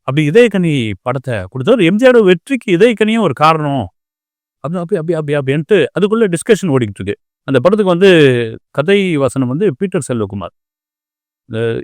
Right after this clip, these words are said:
எண்பது தொண்ணூறு காலகட்டங்கள்ல மிக முக்கியமான ஒரு கதை வசனம் கட்டாங்க பீட்டர்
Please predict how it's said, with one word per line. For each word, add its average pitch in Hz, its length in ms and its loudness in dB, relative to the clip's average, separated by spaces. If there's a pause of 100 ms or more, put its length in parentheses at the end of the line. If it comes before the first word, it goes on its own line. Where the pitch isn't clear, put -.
எண்பது 202 360 -2
தொண்ணூறு 175 380 0
காலகட்டங்கள்ல 131 680 -2
மிக 196 440 2
முக்கியமான 190 580 0
ஒரு 110 300 2
கதை 143 220 0
வசனம் 117 300 -4
கட்டாங்க 95 340 -6
பீட்டர் 123 240 -8